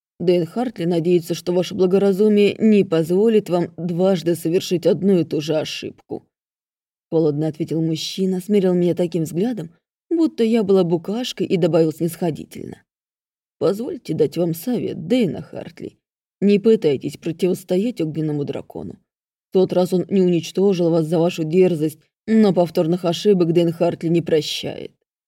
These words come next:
"А ваш хозяин знает, каким тоном вы позволяете себе разговаривать с его женой?" Я нахмурилась.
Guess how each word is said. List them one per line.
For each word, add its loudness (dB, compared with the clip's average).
"А 6
ваш 2
хозяин 4
знает, 0
каким 4
тоном 0
вы 4
позволяете 4
себе 0
разговаривать 2
с -12
его 2
женой?" 0
Я -2
нахмурилась. -6